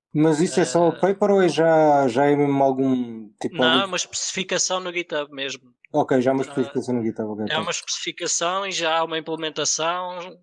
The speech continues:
Speaker 2: o, a Eclair, a, a carteira de Lightning, já tem uma implementação em testnet, Lightning
Speaker 1: Ok.
Speaker 2: testnet. Pá, e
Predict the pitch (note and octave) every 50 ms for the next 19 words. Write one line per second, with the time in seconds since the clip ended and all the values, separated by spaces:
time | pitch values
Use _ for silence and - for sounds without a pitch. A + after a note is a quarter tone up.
0 | _ - D#3 D3 D3+ C#3 D3+ D3+ D3 D3 D3 D3+ - - D3 D3 D3 D3 D#3 D#3
1 | D3+ D3+ D#3 D#3 D3+ C#3+ C3+ C#3+ C#3 C#3 C#3+ C#3 C3+ C3+ C3+ C3 C3 C#3+ C#3+ -
2 | _ - - - C#3+ - - D3 C3 - D3 C#3 C3+ C3+ C3 C3 C3 - C3+ B2+
3 | B2+ B2+ C3+ C3+ C3 - _ D3 C#3 C3 C3 _ - - - - - _ _ _
4 | _ _ - - - - D3 C3+ - E3+ D3 D3 C#3+ C#3+ C3+ C#3+ C#3+ D3 C#3 C3+
5 | - C#3 - - D3 C#3 C3+ C3+ C3 C3 C3 B2+ B2+ _ - C#3 B2+ B2+ - -
6 | - - _ _ C3 B2+ C3 B2+ - _ - - - - - - _ - C#3+ C3+
7 | C#3 C#3 B2+ A2 C#3+ C3+ C3+ D#3 D#3 - B2+ A#2+ - - - D3 C3 C3 - _
8 | _ _ _ _ _ _ _ - - G#3+ D#3 D#3+ F#3 F#3+